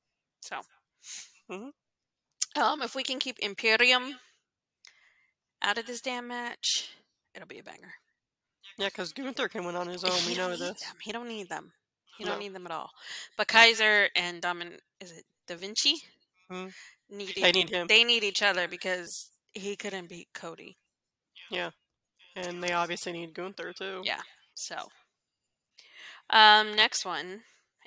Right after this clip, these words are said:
Speaker 1: Edge versus Finn Balor, Hell in a Cell. And it's gonna be the Demon. Not Finn Balor, but the Demon. Which, uh, I think that's gonna be a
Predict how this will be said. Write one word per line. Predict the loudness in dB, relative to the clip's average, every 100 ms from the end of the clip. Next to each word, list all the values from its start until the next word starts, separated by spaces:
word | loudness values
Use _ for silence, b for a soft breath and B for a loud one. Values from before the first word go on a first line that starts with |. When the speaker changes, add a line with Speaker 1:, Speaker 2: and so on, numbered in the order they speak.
| -2
Speaker 1:
Edge | 2 4 4 2 -2 -4 -14 _ -20 _ _ _ -8
versus | -6 -6
Finn | -8 -10 -10
Balor, | -12 -12 -12 -14 -16 -14
Hell | -12
in | -10
a | -10
Cell. | -10 -12 -18 _ _ _ _
And | -20
it's | -16 -12
gonna | -12 -14
be | -16
the | -16 -16
Demon. | -12 -12 -12 -18 -20 -20 _ _ _ _ _ _ _ _ -16
Not | -14 -12
Finn | -10 -6
Balor, | -4 -6 -10 -20 -20
but | -20
the | -16
Demon. | -14 -14 -18 -20 _ _ _ _ _ _ _ _ _ _ _ _ _ _ _ _ _ _ _ _ _ _ _ _ _ _ _ _ -4 -4 -4
Which, | -6 -2 0
uh, | 0 -2 -4 B B _ _ _ _ _ _ _ _ _ _ _ _ _ -8
I | -8
think | -8 -12
that's | -8 -8
gonna | -10 -16
be |
a | -16